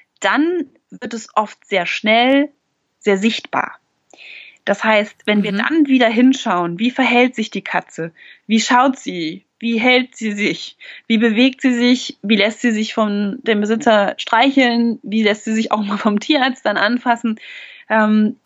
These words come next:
Speaker 2: Mhm.
Speaker 1: wird untypisches Verhalten plötzlich wieder abgelegt oder verändern sich die Aktivitätsmuster? Wird wieder geflitzt, wird wieder gespielt? Ähm, ist der Appetit wieder besser?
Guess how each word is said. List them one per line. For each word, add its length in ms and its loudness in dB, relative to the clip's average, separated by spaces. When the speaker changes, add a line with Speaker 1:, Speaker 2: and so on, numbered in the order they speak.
Speaker 2:
Mhm. 320 -2
Speaker 1:
wird 380 0
untypisches 640 0
Verhalten 500 0
plötzlich 320 -4
wieder 180 -2
abgelegt 720 -6
oder 520 0
verändern 460 2
sich 100 -4
die 140 -6
Aktivitätsmuster? 880 -4
Wird 320 -4
wieder 220 0
geflitzt, 480 -2
wird 120 -2
wieder 200 0
gespielt? 600 2
Ähm, 380 0
ist 160 -6
der 80 -2
Appetit 340 -2
wieder 220 2
besser? 420 0